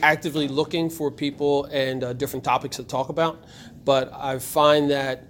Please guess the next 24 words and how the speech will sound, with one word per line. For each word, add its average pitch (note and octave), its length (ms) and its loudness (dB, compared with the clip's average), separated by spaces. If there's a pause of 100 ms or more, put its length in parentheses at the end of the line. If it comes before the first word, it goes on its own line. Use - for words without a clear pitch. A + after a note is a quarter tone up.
(1400)
a C#3+ 80 4
lot D3+ 240 6
of D#3 160 -2
people D#3+ 320 -4
are D3 120 2
reluctant C3+ 520 -4
to C#3 140 -8
share D3+ 500 0 (140)
information D3+ 500 -2
about D3+ 200 0
themselves. E3+ 420 -4 (180)
I D3+ 60 -6
see C#3 220 -6
you, B2+ 100 -4
one C3+ 140 -4
second. C3+ 260 -6 (320)
Um, C3 460 -2 (100)
uh, C#3+ 220 -2
so D3 300 4
let's D3+ 220 2
say, E3 140 4
for E3 180 0
example, D3 520 2
um, C3 360 2